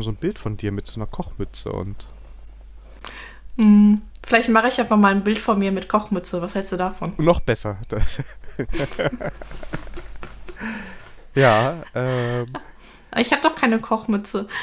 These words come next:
Speaker 2: Äh, zumindest hab ich eine Kochschürze. Vielleicht, äh, zieht
Speaker 1: Ist
Speaker 2: das
Speaker 1: ja
Speaker 2: ja
Speaker 1: bald,
Speaker 2: schon.
Speaker 1: ist ja bald Weihnachten und, und wenn dein Mann möchte, dass, äh, hier Sandra lernt kochen weiter durchstartet, muss er auch ein bisschen ins Equipment investieren, ne?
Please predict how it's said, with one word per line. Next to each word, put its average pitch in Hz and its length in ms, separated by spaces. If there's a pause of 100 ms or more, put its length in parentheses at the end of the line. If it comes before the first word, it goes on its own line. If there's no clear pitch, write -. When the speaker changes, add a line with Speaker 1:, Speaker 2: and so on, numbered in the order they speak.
(160)
Speaker 2:
Äh, 226 280
zumindest 262 300
hab 254 80
ich 254 80
eine 226 100
Kochschürze. 214 680 (400)
Vielleicht, 208 360
äh, 185 180 (640)
zieht - 120
Speaker 1:
Ist 196 60
Speaker 2:
das 180 80
Speaker 1:
ja 165 80
Speaker 2:
ja - 40
Speaker 1:
bald, 127 220
Speaker 2:
schon. - 80
Speaker 1:
ist 127 100
ja 151 100
bald 110 300
Weihnachten 113 560
und, 104 320
und 117 160
wenn 117 140
dein 107 160
Mann 110 180
möchte, 127 460
dass, - 380 (100)
äh, - 160
hier 123 180
Sandra 120 220
lernt 113 220
kochen 127 260
weiter 117 180
durchstartet, 127 580
muss 127 180
er 120 80
auch 120 100
ein 135 80
bisschen 131 320
ins 131 160
Equipment 127 420
investieren, 95 460 (180)
ne? 127 60